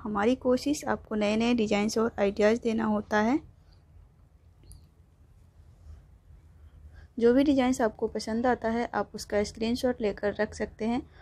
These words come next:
और फिर आसानी से आप देखकर बना सकते हैं।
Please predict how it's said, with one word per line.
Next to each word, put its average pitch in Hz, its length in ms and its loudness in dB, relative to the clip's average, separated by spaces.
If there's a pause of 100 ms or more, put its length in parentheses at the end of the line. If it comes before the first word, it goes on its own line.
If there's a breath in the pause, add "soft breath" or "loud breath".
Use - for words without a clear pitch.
(180 loud breath)
और 226 100 -4
फिर 277 220 0
आसानी 254 480 2
से 254 160 -2
आप 208 240 -2 (100)
देखकर 208 400 -4
बना 196 260 -2
सकते - 360 -8
हैं। 202 220 -2